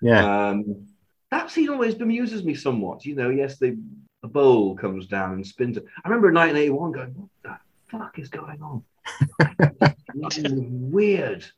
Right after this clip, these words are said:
Speaker 2: Not the cavemen one, but they have no idea. "Oh, look at his <laughs> face. It's gone all brr."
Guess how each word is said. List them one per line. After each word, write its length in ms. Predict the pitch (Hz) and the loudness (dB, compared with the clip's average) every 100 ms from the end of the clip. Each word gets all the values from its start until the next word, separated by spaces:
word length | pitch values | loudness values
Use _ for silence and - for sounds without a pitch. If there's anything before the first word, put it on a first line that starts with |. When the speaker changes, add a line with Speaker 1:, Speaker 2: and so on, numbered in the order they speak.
| _ _ - - _ - - - | _ _ -8 -8 _ -20 -10 -8
Speaker 2:
Not 160 | 196 | -4
the 60 | 175 | 0
cavemen 500 | 185 196 165 131 113 | 6 6 6 4 4
one, 160 | 120 135 | 4 6
but 180 | 139 139 | 6 6
they 280 | 214 185 - - | 4 4 -2 -6
have 240 | 202 170 | -4 0
no 480 | 185 196 214 214 202 | 2 4 6 6 6
idea. 520 | 196 190 208 196 131 - - | 4 2 2 2 0 -8 -10
"Oh, 320 | 185 208 220 | -4 0 2
look 160 | 214 220 | 2 2
at 40 | 220 | -2
his 120 | 196 | -4
<laughs> 140 | - | -6
face. 360 | 226 220 214 196 | 0 2 0 -4
It's 100 | 135 | -2
gone 140 | 202 | 0
all 180 | 208 185 | 4 2
brr." 520 | 127 120 147 180 175 | 2 2 2 0 -6